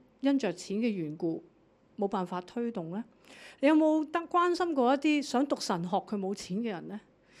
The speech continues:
有冇關心過一啲佢喺個病患裏邊，佢仍然喺度掙扎，佢唔出聲，佢好想呢，又唔敢搵你幫手嘅弟兄姊妹呢？你試下祈禱啊，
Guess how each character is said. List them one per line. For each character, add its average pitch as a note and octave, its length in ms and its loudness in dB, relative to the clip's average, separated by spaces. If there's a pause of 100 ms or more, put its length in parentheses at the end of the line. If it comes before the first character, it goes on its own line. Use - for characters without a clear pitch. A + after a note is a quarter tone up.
(200)
有 C#4+ 80 4
冇 D#4 160 6
關 F4+ 220 6
心 F4+ 160 4
過 D4+ 220 4
一 - 20 4
啲 E4+ 280 4
佢 B3+ 220 6
喺 C#4 240 4
個 C4+ 140 2
病 G#3 400 2
患 G3 200 2
裏 G#3 80 0
邊， A3 200 0
佢 A3 120 -2
仍 F3 360 -4
然 E3 100 -6
喺 B3+ 40 -2
度 A#3+ 120 0
掙 C4+ 320 0
扎， G3+ 300 0 (540)
佢 A3+ 100 -4
唔 G#3 180 -2
出 A#3 140 -6
聲， C4 420 -2
佢 A3 80 0
好 G#3 100 -2
想 G#3 280 -4
呢， A#3 200 -2 (180)
又 G3 100 -6
唔 E3 140 -8
敢 E3+ 160 -6 (1200)
搵 G#3 120 -2
你 A#3+ 180 2
幫 B3+ 260 2
手 G#3+ 380 -4 (320)
嘅 G3 80 -6
弟 F#3 160 -6
兄 G#3+ 100 -4
姊 G3 160 -6
妹 E3+ 220 -6
呢？ F#3+ 140 -10 (320)
你 G#3 80 0
試 - 180 -4
下 G#3 160 2
祈 D#3+ 180 -8
禱 E3+ 160 -4
啊， F#3+ 280 -2